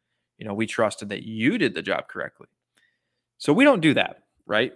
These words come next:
We would rather decline the work or postpone the work than be Mister Fix-It and clean it up and get a bad name because we didn't, things weren't correct. So that's,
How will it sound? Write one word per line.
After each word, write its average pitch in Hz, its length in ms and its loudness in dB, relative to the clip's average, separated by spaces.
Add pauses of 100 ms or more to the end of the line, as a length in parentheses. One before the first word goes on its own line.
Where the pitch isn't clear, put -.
We 143 200 4
would 127 180 2
rather 135 320 4
decline 131 380 -2
the 113 80 -4
work 113 340 -2
or 110 160 -4
postpone 123 600 -4
the 160 80 -6
work 190 340 -6 (400)
than 107 480 -2 (760)
be 120 180 0
Mister 117 340 -6
Fix-It - 500 -8
and 104 120 -14
clean 110 220 -6
it 104 80 -6
up 104 220 -6
and 107 200 -12
get 110 120 -4
a 107 40 -4
bad 104 280 -4
name 107 260 -6
because 104 280 -8
we 107 100 -6
didn't, 104 280 -10 (300)
things 117 260 -6
weren't 110 200 -6
correct. - 520 -6 (1120)
So 131 300 -2
that's, 170 440 -4